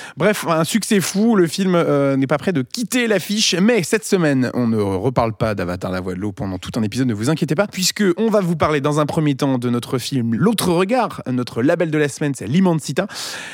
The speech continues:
Avant de revenir dans une deuxième partie sur, euh,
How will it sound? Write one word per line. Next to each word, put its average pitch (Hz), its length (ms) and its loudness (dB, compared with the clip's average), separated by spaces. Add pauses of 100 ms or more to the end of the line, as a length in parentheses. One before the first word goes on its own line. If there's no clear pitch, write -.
(120)
Avant 185 320 2
de 185 140 4
revenir 160 260 2
dans 143 100 0
une 127 220 -2
deuxième 175 360 2
partie 165 500 -2
sur, 139 340 -4
euh, 127 140 2